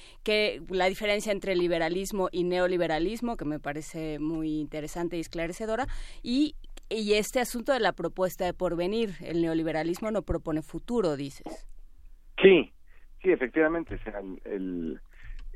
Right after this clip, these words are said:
Speaker 2: el, la, el dinero, eh, y la idea de, o sea, los, los griegos dividían las, las cosas en dos, la vida de la, de la gente está, del,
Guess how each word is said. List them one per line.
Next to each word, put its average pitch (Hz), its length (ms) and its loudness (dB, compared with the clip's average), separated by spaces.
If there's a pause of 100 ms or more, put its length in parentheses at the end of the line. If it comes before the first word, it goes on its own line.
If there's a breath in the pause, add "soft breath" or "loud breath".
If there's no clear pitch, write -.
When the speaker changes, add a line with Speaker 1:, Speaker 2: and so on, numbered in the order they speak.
(240)
Speaker 2:
el, 92 580 2
la, 90 1120 4 (120)
el 101 140 4
dinero, 110 640 6 (880)
eh, 78 580 -4 (120)
y 117 140 4
la 101 160 8
idea 120 420 4
de, 87 680 -6 (140)
o 127 100 -6
sea, 127 120 4
los, 131 180 4 (220)
los 139 180 -4
griegos 165 420 2
dividían 135 400 0
las, 135 120 -4 (240)
las 104 180 -8
cosas 131 380 -8
en 123 160 -4
dos, 131 260 8
la 92 80 0
vida 110 260 2
de 110 120 0
la, 95 160 -8 (220)
de 95 80 -10
la 90 100 -6
gente - 180 -8
está, 113 300 2
del, 101 260 -2